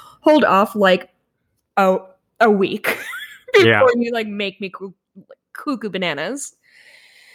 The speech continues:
Speaker 2: It's
Speaker 1: Uh,
Speaker 2: gonna be weird having smaller stories to talk about that don't feel like the world's on fire.
Speaker 1: I mean,
Speaker 2: But I'm sure there will still be world on fire stuff, but
Speaker 1: what's
Speaker 2: some
Speaker 1: really
Speaker 2: smaller
Speaker 1: weird is that we did not talk about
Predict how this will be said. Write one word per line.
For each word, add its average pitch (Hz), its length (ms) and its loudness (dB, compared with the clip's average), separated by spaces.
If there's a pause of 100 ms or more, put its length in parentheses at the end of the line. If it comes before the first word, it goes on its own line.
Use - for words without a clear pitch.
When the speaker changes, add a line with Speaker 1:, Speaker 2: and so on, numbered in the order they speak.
(440)
Speaker 2:
It's 156 120 4
Speaker 1:
Uh, 185 120 6
Speaker 2:
gonna 202 180 4
be 185 160 4
weird 170 400 6
having 131 380 2
smaller 131 460 2
stories 120 500 2
to 123 100 -4
talk 113 300 2
about 117 260 0
that 110 180 -2
don't 113 240 -2
feel 120 200 0
like 110 160 0
the 117 80 -4
world's 110 260 -6
on 107 160 -8
fire. 107 460 -6
Speaker 1:
I 392 60 -2
mean, 381 200 2
Speaker 2:
But 151 140 2 (160)
I'm 156 100 2
sure 170 220 2
there 151 120 4
will 131 120 2
still 127 240 0
be 117 120 -4
world 110 320 -6
on 110 160 -6
fire 104 340 -6
stuff, 104 380 -10
but 107 200 -4
Speaker 1:
what's 359 300 -2
Speaker 2:
some 214 120 0
Speaker 1:
really 311 120 -4
Speaker 2:
smaller 110 280 2 (340)
Speaker 1:
weird 214 120 -6 (340)
is 254 300 0
that 262 300 2
we 262 960 -2
did 254 160 2
not 254 260 4
talk 277 240 0
about 254 220 4